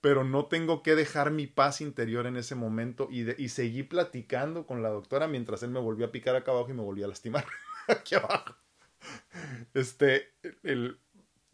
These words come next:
no es, no es un secreto que, que, bueno, a lo mejor es un secreto, ¿verdad? Pero es un secreto al que todos tenemos acceso. Y es un secreto tan simple y tan sencillo y tan, tan básico.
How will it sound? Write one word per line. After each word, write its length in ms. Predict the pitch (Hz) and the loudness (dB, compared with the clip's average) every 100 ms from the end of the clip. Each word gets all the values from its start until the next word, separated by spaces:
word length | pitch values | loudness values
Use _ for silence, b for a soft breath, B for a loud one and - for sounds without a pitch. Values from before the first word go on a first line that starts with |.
| - _ _ _ | -20 _ _ _
no 260 | 127 139 156 | 2 8 8
es, 180 | 170 | 8
no 160 | 160 151 | 6 6
es 140 | 175 | 6
un 180 | 180 196 | 4 0
secreto 600 | 185 180 - 151 170 185 | 0 0 4 4 4 -2
que, 200 | 175 131 | 0 -4
que, 500 | - 104 98 - 117 107 | -2 -6 -6 -8 -10 -12
bueno, 560 | 110 117 131 180 117 113 | -10 2 6 6 4 2
a 100 | 117 | 2
lo 80 | |
mejor 220 | 123 117 156 | 2 4 4
es 100 | 160 | 4
un 80 | |
secreto, 360 | 160 151 131 131 | 0 2 0 2
¿verdad? 160 | 123 135 | 2 4
Pero 140 | 131 | 4
es 40 | 147 | 4
un 60 | |
secreto 340 | 180 180 208 190 | 2 2 2 2
al 80 | |
que 80 | 139 | 0
todos 260 | - 139 156 | 0 0 2
tenemos 320 | 127 143 156 | 0 -2 -6
acceso. 460 | - 143 180 107 - b b b b b _ _ _ - | -4 -4 -4 -8 -16 b b b b b _ _ _ -6
Y 60 | |
es 80 | 113 | -2
un 100 | 170 | -2
secreto 400 | 208 175 175 202 | 0 0 0 0
tan 200 | 123 117 | -2 -2
simple 400 | - 123 165 180 | -4 -6 -2 -4
y 40 | |
tan 220 | 175 113 107 | -2 -2 -2
sencillo 580 | 104 101 110 147 160 | -6 -6 -6 -4 -2
y 40 | 160 | -2
tan, 320 | - 98 95 | -2 -6 -6
tan 320 | - 92 98 | -10 -12 -10
básico. 560 | 82 135 - - - | -4 -4 -4 -8 -14